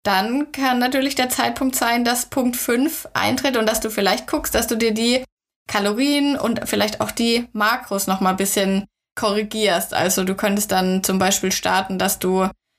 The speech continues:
die Kalorien generell mal um hundertfünfzig oder zweihundert noch mal runtersetzt und dann aber auch schaust, dass du das Eiweiß trotzdem gleich lässt. Also ich würde gucken, dass ich die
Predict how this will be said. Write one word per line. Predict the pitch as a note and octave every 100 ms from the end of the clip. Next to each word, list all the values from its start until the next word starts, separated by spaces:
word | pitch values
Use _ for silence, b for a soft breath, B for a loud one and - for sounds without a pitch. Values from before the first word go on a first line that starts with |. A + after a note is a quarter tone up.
| _ -
die | G3+ G3+
Kalorien | G#3+ F#3+ G#3+ A3 G#3+
generell | B3+ C#4 B3+ B3 B3 B3 B3+
mal | G#3+ F#3
um | G#3 G#3+
hundertfünfzig | D4 C4+ C4+ B3+ C4 - A#3+ A#3+
oder | G#3 G3+ G#3 -
zweihundert | - A#3 B3+ B3+ A#3 A3
noch | G#3+
mal | G#3
runtersetzt | G#3+ E4 D#4 D4+ C#4+ C#4+ - - - _ _ _ _ -
und | A3+
dann | G#3 G#3
aber | F#3+ G#3 B2+
auch | -
schaust, | G#3+ G3+ -
dass | G#3+
du | G#3
das | G3 G3
Eiweiß | - F3 G#3 G#3 -
trotzdem | G#3+ G#3+ - A#3+ A#3+ C4 -
gleich | G3+ G3+ C4+ -
lässt. | C#4+ D#4 D#4
Also | G#3+ G#3+
ich | G#3 G#3
würde | G#3+ G#3+ G#3+ _ _ _
gucken, | - C4 A#3+
dass | G#3 G#3+
ich | A3
die | - G3+ G3 G3